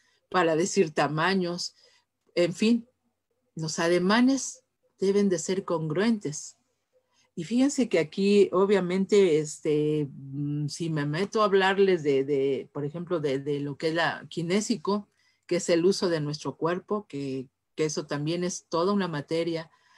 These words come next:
Si nosotros hablamos de lo que es cronémico, que es el uso del tiempo. Si nosotros hablamos de la áptica, áptica significa es el contacto físico. Si habláramos de todo lo paralingüístico,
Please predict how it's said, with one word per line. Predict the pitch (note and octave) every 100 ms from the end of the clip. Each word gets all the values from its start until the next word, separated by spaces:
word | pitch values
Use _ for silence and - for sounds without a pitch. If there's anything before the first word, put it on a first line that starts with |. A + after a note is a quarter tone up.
| _
Si | - F#3
nosotros | E3 D#3 F#3+ G#3 G#3
hablamos | D#3 D#3+ E3+ F3+
de | D#3+
lo | D3 C#3
que | - E3
es | E3 -
cronémico, | - D#3 D#3+ G3+ G#3+ G3+ F3+ -
que | E3
es | D#3+
el | E3
uso | F3+ G3+ G#3
del | D#3 D3
tiempo. | F#3 G#3 G3+ F3 D#3+ _ _ _ _ _ _
Si | - -
nosotros | E3 E3 D3+ G3+ G3 F#3
hablamos | E3 D#3+ E3 E3+
de | D3+
la | C#3+ C#3+ -
áptica, | F3+ G3 - D#3 C#3+ C3+ _ _ _ _ _ _
áptica | F3 G#3 - G3+ G3
significa | G3 F#3+ E3+ D#3 G3+ G3 G3 F3
es | F3+ F#3+ -
el | E3+ D3+
contacto | D#3+ D#3 F3 E3+ D#3+ E3+ D3+
físico. | - F#3+ - F#3+ D#3 G#3+ C4 _ _ _ _ _ _ _ _ _ _
Si | - E3+
habláramos | D#3+ E3+ F#3 F#3+ F3
de | E3
todo | D#3 G#3 A3
lo | G#3+ G3
paralingüístico, | F3 E3+ E3+ E3+ F3 F3+ - D#3 E3+ F3